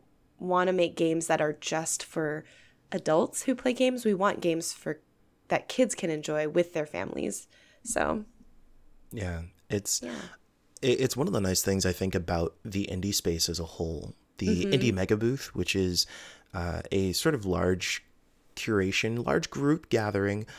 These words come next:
Speaker 2: of indie games that, uh, that take up an increasingly large portion of the pax show floor. Um,
Speaker 1: Mm-hmm.
Speaker 2: I feel like I saw more, I saw more games that would be family friendly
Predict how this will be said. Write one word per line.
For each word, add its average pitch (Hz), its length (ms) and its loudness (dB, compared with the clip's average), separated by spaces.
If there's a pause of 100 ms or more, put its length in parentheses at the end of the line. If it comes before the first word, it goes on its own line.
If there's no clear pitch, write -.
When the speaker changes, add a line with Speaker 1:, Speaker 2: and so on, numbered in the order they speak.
(280)
Speaker 2:
of 101 320 2
indie 104 260 0
games 90 420 0
that, 85 440 -4
uh, 85 400 -8 (200)
that - 120 -2
take - 180 -2
up 113 200 2
an 104 220 2
increasingly 135 680 2
large 107 400 4
portion 92 600 0 (360)
of 104 120 2
the 92 80 0
pax - 320 -2
show 101 220 0
floor. - 460 -8 (500)
Um, 202 60 -2
Speaker 1:
Mm-hmm. 170 500 -4
Speaker 2:
I 110 60 2
feel 131 320 4
like 117 160 6
I 107 60 6
saw 98 360 4
more, 101 840 4 (320)
I 123 60 2
saw 120 200 6
more 110 320 2
games 104 480 0
that - 180 0
would 98 200 -4
be 95 440 -2 (1080)
family 117 480 4
friendly 120 600 2